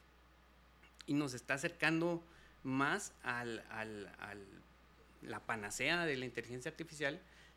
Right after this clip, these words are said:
que es crear una inteligencia que ya pueda generar sentimientos, eh,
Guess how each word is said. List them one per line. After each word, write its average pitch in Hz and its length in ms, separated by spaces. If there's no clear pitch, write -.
que 117 300
es - 280
crear 131 300
una 143 120
inteligencia 151 680
que 117 100
ya 110 140
pueda 123 280
generar 123 640
sentimientos, 123 1120
eh, 101 680